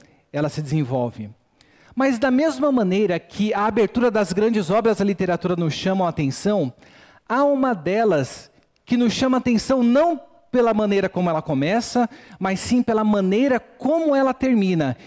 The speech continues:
e como seus efeitos foram desastrosos no desenvolvimento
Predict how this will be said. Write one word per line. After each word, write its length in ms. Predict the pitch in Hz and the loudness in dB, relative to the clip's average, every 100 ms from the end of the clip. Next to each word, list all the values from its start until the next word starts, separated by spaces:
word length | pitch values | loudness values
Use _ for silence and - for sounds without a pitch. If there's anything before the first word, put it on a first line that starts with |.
| - | -8
e 80 | 175 | -6
como 280 | - 226 226 | -2 -2 0
seus 260 | - 202 190 | 0 0 0
efeitos 720 | 175 - 214 254 240 254 - | -4 -4 -2 -2 -2 -6 -6
foram 360 | - 214 196 | -2 0 0
desastrosos 1120 | 170 156 285 247 240 - - 185 196 175 180 - - - | -2 0 0 0 -2 -4 -4 -2 -2 -4 -8 -12 -20 -8
no 100 | 180 | -4
desenvolvimento 1040 | 165 175 175 160 170 151 143 165 156 160 | 0 0 0 0 -2 -2 -2 -2 -2 -4